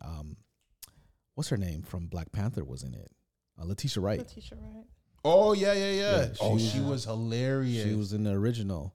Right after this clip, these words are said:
Speaker 3: Yeah.
Speaker 1: Um, but, yeah, overall, like I said,
Speaker 3: Are you a bowcat?
Speaker 1: <laughs> I'm,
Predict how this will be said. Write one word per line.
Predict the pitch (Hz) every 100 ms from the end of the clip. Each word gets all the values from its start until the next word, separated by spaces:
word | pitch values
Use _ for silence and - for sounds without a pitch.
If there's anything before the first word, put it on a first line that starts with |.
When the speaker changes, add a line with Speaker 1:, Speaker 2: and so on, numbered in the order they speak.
| _
Speaker 3:
Yeah. | 98 107 107 92 87
Speaker 1:
Um, | 90 87 82 95 -
but, | 117 117 - - - _ _ _ - -
yeah, | - 135 147 -
overall, | 147 165 147 131 131 127 120
like | 82 117
I | 104
said, | - 113 107 95 - -
Speaker 3:
Are | 165
you | 226
a | 254
bowcat? | 294 311 302 151 - _ - - _ -
Speaker 1:
<laughs> | 117 165 - 165 - - - - - - - -
I'm, | 117 120 120